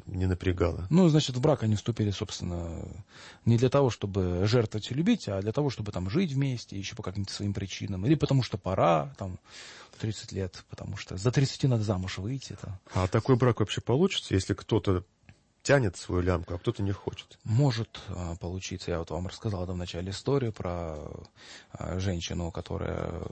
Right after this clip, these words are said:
Speaker 2: как раз вот и, а, жила с таким мужчиной, и он начал меняться. Но это сложно очень.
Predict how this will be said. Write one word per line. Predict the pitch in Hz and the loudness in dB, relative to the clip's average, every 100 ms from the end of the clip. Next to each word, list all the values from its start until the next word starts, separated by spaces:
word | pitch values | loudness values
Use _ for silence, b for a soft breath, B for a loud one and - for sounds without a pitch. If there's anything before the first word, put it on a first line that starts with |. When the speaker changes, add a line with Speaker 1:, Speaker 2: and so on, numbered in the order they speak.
| - | -12
Speaker 2:
как | - - | -10 -6
раз | - - | -8 -8
вот | - - | -14 -14
и, | - - - - _ _ B B B B B | -12 -10 -12 -16 _ _ B B B B B
а, | - 92 | -4 2
жила | 110 90 | 4 2
с | |
таким | - - 92 | 0 -4 -2
мужчиной, | 92 - 156 107 - _ - | -2 2 2 2 -6 _ -14
и | - | -4
он | 92 87 | 0 0
начал | 87 101 | 0 2
меняться. | 98 104 80 76 95 | 4 4 0 -2 0
Но | 117 | 2
это | 123 | 2
сложно | - 107 73 65 53 | 0 0 0 -4 -8
очень. | - - | -8 -10